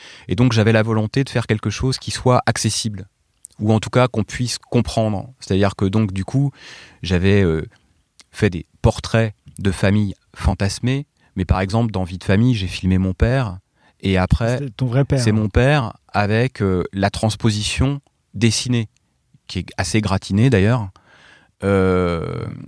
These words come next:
Speaker 1: donc, euh, voilà, mais il y a une espèce de, d'effet de métamorphose en fait où on passe de, de la, de la vidéo à l'animation. Et pour La Peur du loup,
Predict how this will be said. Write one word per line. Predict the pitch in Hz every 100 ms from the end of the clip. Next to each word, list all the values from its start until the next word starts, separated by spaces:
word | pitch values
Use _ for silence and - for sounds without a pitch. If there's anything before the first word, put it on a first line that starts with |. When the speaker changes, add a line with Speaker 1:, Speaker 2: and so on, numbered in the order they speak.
| - _ -
Speaker 1:
donc, | 104 107 107
euh, | 95 92 90 85 80 76
voilà, | 98 113 101
mais | 104 104
il |
y | 101
a |
une | 107
espèce | 110 - 117
de, | 107
d'effet | 104 117 - 139
de |
métamorphose | 123 127 120 120 - - 143 117
en | 101 101
fait | - 120
où | 110
on | 101
passe | 123 120 107
de, | 101 95 90 90 -
de | 98 101
la, | 92 87 82 82 - -
de | 101
la | 101
vidéo | 98 104 110 123 139 - -
à | 120 127 - _
l'animation. | - 104 104 107 - 98 _ _ _ _ _ _ _ _ _ _ - _ _ -
Et | 92
pour | - 113
La | 104
Peur | 113 101
du | 101
loup, | 120 156